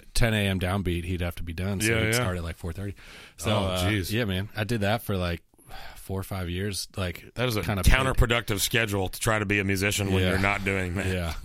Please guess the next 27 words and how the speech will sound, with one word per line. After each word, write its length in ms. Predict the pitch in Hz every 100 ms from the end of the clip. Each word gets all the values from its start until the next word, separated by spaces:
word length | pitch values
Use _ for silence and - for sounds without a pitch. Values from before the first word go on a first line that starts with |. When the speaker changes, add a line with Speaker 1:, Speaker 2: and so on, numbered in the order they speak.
| -
Speaker 1:
it 120 | 101
was 200 | 101 -
how 220 | 101 98
I, 140 | 98
like, 220 | 92 90 -
paid 200 | 104 101
my 100 | 110
bills 340 | 98 139 120
when, 300 | 98 98 95 -
when 200 | - 95
we 80 | 98
were 120 | 98
in 100 | 92
van 200 | 92 90
and 80 | 98
trailer. 280 | - 87 101 131
And 200 | 92 80 - -
Speaker 2:
Does 120 | 143
it 120 | 165
take 180 | 180 165
just 200 | 165 -
a 20 |
s-, 160 | 135 170
a, 340 | 143 117 123 -
a 100 | 120
set 280 | - 139
of 200 | 127 117